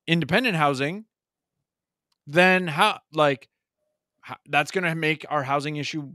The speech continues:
more complicated or, or compound the problem. And so that's where, you know, for me, I'm like, "Why is this happening?" It's like, "Well, this is the culmination of five years of bad decisions."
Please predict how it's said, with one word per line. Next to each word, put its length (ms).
more 200
complicated 1300
or, 160
or 300
compound 460
the 60
problem. 380
And 160
so 140
that's 220
where, 380
you 140
know, 80
for 160
me, 200
I'm 140
like, 300
"Why 240
is 80
this 120
happening?" 520
It's 160
like, 280
"Well, 60
this 180
is 160
the 140
culmination 560
of 220
five 260
years 300
of 140
bad 220
decisions." 640